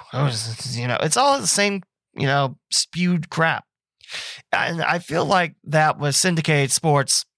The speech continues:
it's all the same crap, just different voices to give it different flavors. And just sometimes the banner is just not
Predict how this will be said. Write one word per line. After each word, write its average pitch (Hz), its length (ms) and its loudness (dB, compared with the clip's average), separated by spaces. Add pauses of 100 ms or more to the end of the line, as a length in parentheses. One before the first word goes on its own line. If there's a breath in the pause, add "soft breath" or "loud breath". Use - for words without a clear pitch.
(120)
it's 196 200 2
all 226 180 6
the 190 100 2
same 190 320 2
crap, 175 380 0
just 165 240 -2
different 165 340 0
voices 156 520 0
to 131 100 -6
give 131 140 0
it 127 120 -4
different 139 340 -2
flavors. 131 960 -2 (960 loud breath)
And 127 360 -2
just - 360 0
sometimes 175 520 2
the 139 60 -2
banner 139 360 2
is 127 220 0
just - 200 -2
not 156 220 -4